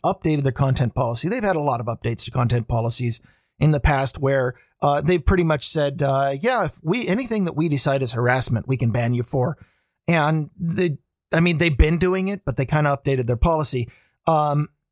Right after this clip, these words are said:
in June twenty nineteen, one of their po-, updates said that they will, uh, ban any subreddit based on, well, frankly, subjective and unclear criteria. Um, among the quotes,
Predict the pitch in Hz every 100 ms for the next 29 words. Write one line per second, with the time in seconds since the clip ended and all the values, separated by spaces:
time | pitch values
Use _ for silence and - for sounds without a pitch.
0 | - 175 180 175 160 - 190 254 - 220
1 | 196 175 170 - 247 226 143 135 143 147
2 | 139 127 143 - 143 - 131 127 - 147
3 | 135 131 123 147 175 151 262 143 107 -
4 | _ _ _ _ - 147 139 117 175 165
5 | 131 131 - 185 254 220 190 165 139 135
6 | 135 _ _ _ 156 240 - - 160 160
7 | 165 160 151 - _ _ _ _ _ -
8 | - - 190 180 156 - 196 202 185 175
9 | 175 143 160 - 143 143 147 - 143 131
10 | - 120 117 202 139 82 - - _ _
11 | - 123 120 117 113 110 - _ _ _
12 | 117 135 147 139 131 147 151 -